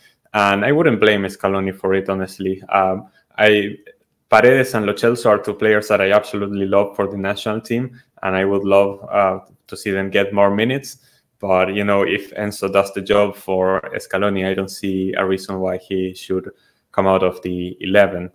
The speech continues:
Um, if I were to choose who would play in that position,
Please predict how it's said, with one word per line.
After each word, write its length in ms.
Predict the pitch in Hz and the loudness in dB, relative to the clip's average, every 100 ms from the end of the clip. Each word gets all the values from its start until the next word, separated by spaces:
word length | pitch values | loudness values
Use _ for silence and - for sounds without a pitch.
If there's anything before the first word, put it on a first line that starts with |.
| _ | _
Um, 380 | 92 90 87 90 _ _ - | -2 0 -2 -4 _ _ -4
if 220 | 107 - | -4 4
I 140 | 120 | 6
were 160 | 147 160 | 8 6
to 140 | 160 | 4
choose 420 | 147 170 170 - - | -2 2 2 0 -2
who 400 | 156 156 147 - | 0 0 0 -2
would 260 | 139 147 - | -2 -2 0
play 160 | 143 | 2
in 80 | 156 | 2
that 160 | 151 151 | 0 0
position, 540 | 147 117 - 175 180 | 0 -2 -4 -4 -4